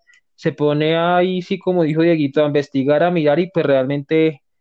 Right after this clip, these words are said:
no hay mucho que escoger frente al tema de laterales y frente al tema de central-, de, de, de centrales, pues ahí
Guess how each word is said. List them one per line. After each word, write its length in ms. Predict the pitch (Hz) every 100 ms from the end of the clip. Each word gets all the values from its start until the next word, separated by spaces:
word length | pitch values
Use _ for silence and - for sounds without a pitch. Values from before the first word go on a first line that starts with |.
| _ _
no 200 | 143 156
hay 120 | 160 170
mucho 300 | 175 170 175
que 100 | 175
escoger 500 | - 165 151 139 139 - _ -
frente 260 | 160 156
al 140 | 123 -
tema 260 | 143 147
de 60 | 156
laterales 580 | 165 156 135 139 151 170
y 80 |
frente 320 | 170 143 127 131
al 80 |
tema 280 | - 131 147
de 60 | 156
central-, 440 | 160 135 139 135
de, 120 | 131
de, 340 | 135 139 135 127
de 80 | 139
centrales, 460 | 139 127 147 175 175
pues 200 | 147 139
ahí 400 | 135 135 147